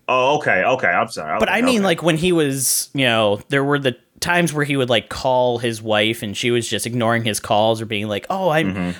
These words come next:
Speaker 2: I'm too busy right now," and everything. And then he got a fax like, "Hey, our daughter left her diary at the house. Can you just not read it?" And it's, like, up to date for what was going on recently.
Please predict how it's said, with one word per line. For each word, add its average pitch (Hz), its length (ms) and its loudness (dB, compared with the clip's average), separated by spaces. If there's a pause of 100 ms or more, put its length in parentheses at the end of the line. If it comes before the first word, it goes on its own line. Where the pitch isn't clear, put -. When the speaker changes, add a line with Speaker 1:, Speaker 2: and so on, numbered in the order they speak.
Speaker 2:
I'm 160 140 -2
too 175 180 -2
busy 131 380 0
right 110 280 0
now," 110 240 0
and 110 120 -2
everything. 104 360 -2
And 104 80 -6
then 110 80 -2
he 135 100 -2
got 117 260 0
a - 40 -14
fax 117 360 0
like, 107 220 -2 (180)
"Hey, 165 500 0
our 139 140 2
daughter 165 360 2
left 131 300 0
her 127 80 -4
diary 113 840 0
at 113 200 -2
the 107 100 -4
house. 101 480 -2
Can 131 180 -4
you 151 120 -2
just 160 240 -2
not 135 280 2
read 127 220 -2
it?" 170 180 0
And 117 80 -4
it's, 123 160 -2
like, 123 200 0
up 151 180 -2
to 143 140 0
date 123 340 0
for 101 140 -4
what 107 180 0
was 104 100 -6
going 107 240 -2
on 95 160 -2
recently. 110 680 -4